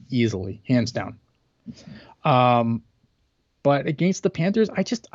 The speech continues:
I just wonder if Toronto, again, like, i-, is Toronto gonna be a team that takes the Panthers lightly and finds themselves down quickly? Or, you know, do they, do they finally get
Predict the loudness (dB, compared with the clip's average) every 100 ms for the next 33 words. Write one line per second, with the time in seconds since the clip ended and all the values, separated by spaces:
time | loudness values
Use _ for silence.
0 | -2 0 -2 0 2 4 4 4 0 2
1 | 4 6 6 6 2 -4 _ _ _ _
2 | _ _ -8 -4 0 0 -2 -6 -8 -10
3 | -8 -4 -4 -4 -4 0 0 2 4 4
4 | 2 -2 -8 _ _ _ _ -2 0 2
5 | 0 -2 0 0 -2 -4 _ -6 -4 -4
6 | -6 -6 -2 -2 0 -2 -2 -4 -4 -2
7 | -2 -2 -4 -2 -2 0 0 0 -2 -2
8 | 0 -2 -4 -12 -10 -12 -12 _ _ _
9 | _ _ _ -2 2 4 2 0 -2 -4
10 | -2 0 2 2 0 -2 2 4 4 2
11 | -2 -2 -2 0 -2